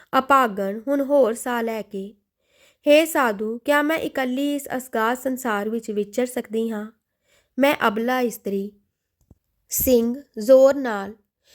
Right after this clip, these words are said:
"ਜਿਸ ਦੇ ਅੰਦਰ ਧਰਮ ਹੈ, ਪਵਿੱਤਰਤਾ ਹੈ, ਸੱਚ ਹੈ,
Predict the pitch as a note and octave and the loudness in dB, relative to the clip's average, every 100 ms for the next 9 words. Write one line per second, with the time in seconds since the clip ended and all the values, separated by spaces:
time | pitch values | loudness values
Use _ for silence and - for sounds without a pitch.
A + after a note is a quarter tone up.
0 | _ - A#3 E4 E4 E4 F#4+ C#4+ C4 C4+ | _ -10 -2 -2 0 0 2 2 0 0
1 | C#4 D4 B3+ G#3+ A3+ A3 G3+ G3+ C4 C4 | 0 2 2 0 -4 -6 -8 -4 0 2
2 | B3 - B3 B3 C4+ B3+ G3 F#3+ G3+ - | 0 -2 -4 -2 -2 -2 -6 -8 -10 0
3 | A#3+ B3+ - B3+ G#3+ F#3+ G3 | 2 0 -6 -8 -8 -10 -8